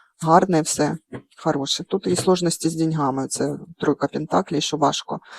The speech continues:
з деньгами важко. Заперечую негатив, знімаю, нулюю, все зле, лихе, повертаю тому, хто робив, тому, хто заказував, не на переклад, не на закольцовку, особисто на них. По Верховному суду буде так і так є.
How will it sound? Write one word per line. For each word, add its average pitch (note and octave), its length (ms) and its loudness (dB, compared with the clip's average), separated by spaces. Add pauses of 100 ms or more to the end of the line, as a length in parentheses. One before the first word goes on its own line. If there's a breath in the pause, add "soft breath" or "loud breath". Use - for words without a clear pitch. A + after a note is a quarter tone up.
(260 loud breath)
з E3 80 -6
деньгами E3 420 2
важко. - 520 -4
Заперечую F3 580 0
негатив, E3+ 360 -2
знімаю, D#3 380 -2
нулюю, D#3+ 340 0
все E3 240 0
зле, D#3 180 2
лихе, F3 260 0
повертаю D#3+ 500 -2
тому, - 260 -6
хто - 160 -4
робив, E3 260 0
тому, D#3 220 -6
хто D#3 180 -4
заказував, E3+ 520 -2
не D#3 120 0
на D#3 100 0
переклад, - 500 -2
не D#3 80 -4
на D#3 100 -2
закольцовку, E3 600 -4
особисто D#3 460 -6
на D#3+ 100 -4
них. G3 160 -2 (420 loud breath)
По E3+ 100 -6
Верховному E3+ 920 0
суду F#3+ 320 0
буде D#3 260 0
так F3 300 -2
і F3+ 40 -10
так - 240 -6
є. F3 100 2